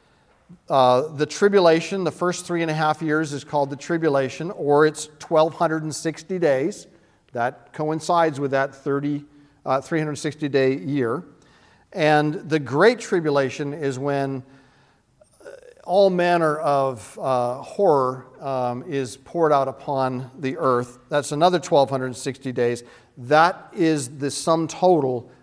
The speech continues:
of Daniel's seventieth week. That is then followed by Jesus Christ coming to the earth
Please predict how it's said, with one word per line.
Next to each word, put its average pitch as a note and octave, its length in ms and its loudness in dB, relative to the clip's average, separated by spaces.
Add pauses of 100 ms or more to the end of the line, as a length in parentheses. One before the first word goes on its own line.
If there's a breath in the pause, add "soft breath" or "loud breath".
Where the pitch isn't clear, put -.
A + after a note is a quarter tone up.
of B2+ 200 -6
Daniel's C3+ 600 -4
seventieth A#2+ 720 -4
week. B2+ 340 -4 (880 soft breath)
That D3+ 200 6
is D3 180 0
then D#3 220 2
followed F#3 760 4
by D3 160 4
Jesus E3 440 -2
Christ D3 380 0
coming D#3 360 -4
to A#3+ 360 -4
the F#3 160 0
earth B2 440 -8